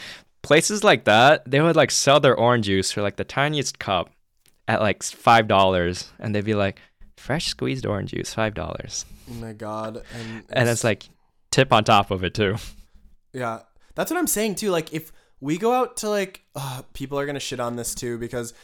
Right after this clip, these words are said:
Speaker 2: if you invite me out to, like, brunch or something, and I go and I just get, like, I don't even fucking know, like, say I just get, like, French toast or something, right? And my thing is, like,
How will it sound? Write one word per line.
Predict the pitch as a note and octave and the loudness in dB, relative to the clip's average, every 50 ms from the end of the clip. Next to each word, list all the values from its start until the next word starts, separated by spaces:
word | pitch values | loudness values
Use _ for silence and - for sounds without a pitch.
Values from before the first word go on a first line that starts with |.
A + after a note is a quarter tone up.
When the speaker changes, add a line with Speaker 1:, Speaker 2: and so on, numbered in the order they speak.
| _ _ _ _ _ - | _ _ _ _ _ -14
Speaker 2:
if | C#3 B2+ C3 | -12 -12 -10
you | C3+ C3+ D3+ E3+ F#3+ G#3 | -8 -6 -4 -4 -2 -2
invite | G3+ G3+ F3+ D#3 D#3 D#3 D#3+ - | -2 -4 -4 -2 -2 -4 -4 -4
me | E3 E3 D#3+ | -4 -6 -4
out | D#3 D#3 D#3 | -4 -4 -6
to, | - D#3 | -6 -8
like, | C#3+ C3 A2+ - | -8 -10 -10 -10
brunch | - A#2+ A#2 A#2+ A#2 A#2 - | -8 -6 -6 -6 -8 -10 -12
or | A#2+ | -12
something, | A2+ - A#2+ G#2+ G#2+ G#2 - A#2 A2 A2 A2 A2 A2+ - _ _ _ _ _ - | -10 -10 -10 -10 -12 -12 -12 -12 -10 -10 -10 -12 -14 -18 _ _ _ _ _ -14
and | B2 A#2+ - | -14 -12 -8
I | - B2+ C#3 D3+ D#3 | -4 -2 0 0 -2
go | C#3+ B2+ C3 B2+ B2 B2 A#2+ A#2+ A#2+ A#2+ - - _ - | -4 -4 -4 -2 0 0 0 0 -2 -4 -6 -8 _ -12
and | B2 B2 B2 A#2+ B2 A#2+ A#2+ A#2+ A#2+ A#2 - _ | -8 -8 -6 -6 -4 -6 -6 -8 -10 -10 -12 _
I | - A#2+ B2 A#2+ A#2 A#2+ | -8 -8 -8 -8 -8 -12
just | - - C3+ B2+ B2+ B2 - - - _ | -10 -8 -6 -4 -4 -4 -6 -10 -12 _
get, | - C3 B2+ B2 - - | -8 -6 -6 -6 -6 -8
like, | A#2+ A#2+ A#2+ A#2+ A#2+ A#2 A#2 A#2 A#2 - _ - | -10 -8 -6 -6 -6 -6 -6 -8 -10 -18 _ -18
I | A2+ A2+ | -18 -16
don't | A2+ A2+ | -14 -14
even | A2+ A2 A2 A2 | -14 -14 -14 -14
fucking | G#2 - A2 G#2+ - A2+ A2+ A2 | -14 -14 -16 -16 -14 -14 -14 -12
know, | A2 G#2+ G#2+ A2 A2 A2 | -12 -10 -8 -8 -8 -8
like, | - A2+ A2 - | -10 -12 -12 -10
say | - B2+ A#2+ | -8 -8 -8
I | A#2 | -8
just | A2 - | -8 -10
get, | - B2 | -12 -12
like, | B2+ B2 | -12 -14
French | - - C3+ B2 B2+ A#2+ - - | -14 -10 -10 -10 -8 -8 -10 -12
toast | - A#2 A2 G#2+ - - | -10 -12 -10 -12 -12 -14
or | A2 | -16
something, | G#2 - G2+ G2+ G#2 G#2+ G#2+ | -16 -16 -16 -16 -16 -16 -14
right? | G#2+ G#2+ A2 A2 - - _ _ _ _ _ _ _ - | -12 -10 -12 -12 -14 -16 _ _ _ _ _ _ _ -14
And | B2+ B2 B2 B2 A#2+ A#2+ A#2+ A#2+ A#2 A#2 A2+ A2+ A2+ - _ _ _ _ _ _ _ _ _ _ _ _ _ _ | -10 -8 -6 -6 -4 -6 -6 -6 -8 -8 -10 -10 -12 -14 _ _ _ _ _ _ _ _ _ _ _ _ _ _
my | B2 B2 B2 A#2 A2+ | -16 -12 -10 -10 -10
thing | A2 - - B2 A#2+ A#2+ A#2+ A#2 | -10 -10 -10 -8 -8 -8 -8 -10
is, | G2 A2+ A#2+ A2+ A2 | -10 -10 -10 -10 -10
like, | A#2 A#2 A2+ A2 A2 G#2+ - | -10 -8 -8 -8 -10 -12 -16